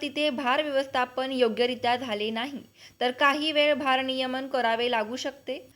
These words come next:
हे काम पूर्ण झाल्यानंतर सतरा मार्च नंतर वीज पुरवठा पूर्वरत सुरळीत होईल. महावितरणाने नागरिकांना सहकार्य करण्याचे आवाहन केले आहे. भारनियम शक्यतो टाळण्याचे प्रयत्न सुरू आहेत,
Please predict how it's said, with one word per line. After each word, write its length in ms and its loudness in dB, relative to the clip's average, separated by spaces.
हे 160 10
काम 340 2
पूर्ण 320 2
झाल्यानंतर 680 0
सतरा 400 0
मार्च 360 -2
नंतर 420 -2
वीज 220 -2
पुरवठा 480 0
पूर्वरत 580 -2
सुरळीत 400 -2
होईल. 280 -6
महावितरणाने 840 4
नागरिकांना 680 2
सहकार्य 580 2
करण्याचे 580 0
आवाहन 480 2
केले 240 -4
आहे. 200 -10
भारनियम 640 4
शक्यतो 580 0
टाळण्याचे 500 -2
प्रयत्न 400 -2
सुरू 260 -4
आहेत, 260 -2